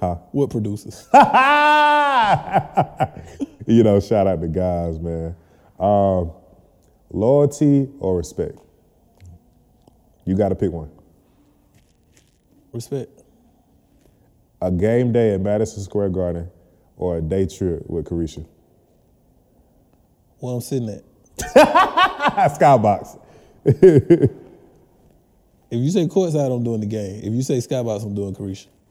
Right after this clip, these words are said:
Speaker 1: Okay.
Speaker 2: I don't
Speaker 1: Okay.
Speaker 2: did the skybox too many times.
Speaker 1: Oh,
Speaker 2: I ain't
Speaker 1: okay.
Speaker 2: did Carisha.
Speaker 1: My bad, my bad.
Speaker 2: <laughs>
Speaker 1: Hey, hey, I get it. You know what I'm saying? It's
Speaker 2: Allegedly.
Speaker 1: logical to me. <laughs> All right, cool. So next question.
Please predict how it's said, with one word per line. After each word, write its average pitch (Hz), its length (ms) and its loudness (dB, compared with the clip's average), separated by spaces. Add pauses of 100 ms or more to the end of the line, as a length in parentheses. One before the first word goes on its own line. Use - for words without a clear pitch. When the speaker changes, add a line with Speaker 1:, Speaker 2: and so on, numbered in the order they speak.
(140)
Speaker 1:
Okay. 73 200 -10
Speaker 2:
I - 1040 -18
don't 139 100 -8
Speaker 1:
Okay. 135 80 -8
Speaker 2:
did 135 160 0
the - 140 -8
skybox 90 340 -8
too - 80 -14
many 90 140 -16
times. - 200 -20 (340)
Speaker 1:
Oh, - 360 2
Speaker 2:
I 123 80 2
ain't 131 140 0
Speaker 1:
okay. 123 180 4
Speaker 2:
did - 80 -8
Carisha. 107 100 -4
Speaker 1:
My 214 100 4
bad, 247 400 -2
my 220 140 0
bad. 240 260 4
Speaker 2:
<laughs> 294 100 8
Speaker 1:
Hey, 143 200 8
hey, 92 440 0
I 107 100 2
get 143 180 4
it. 98 220 0
You 120 120 -2
know 120 120 -2
what - 0 -
I'm 117 60 -4
saying? 113 320 -2
It's 120 100 -2
Speaker 2:
Allegedly. 110 460 -2
Speaker 1:
logical 110 80 -12
to 120 60 -8
me. - 1300 2 (520)
<laughs> - 120 -16
All 110 220 6
right, 95 80 0
cool. 98 320 4
So 101 280 0
next 107 260 -2
question. 92 400 -4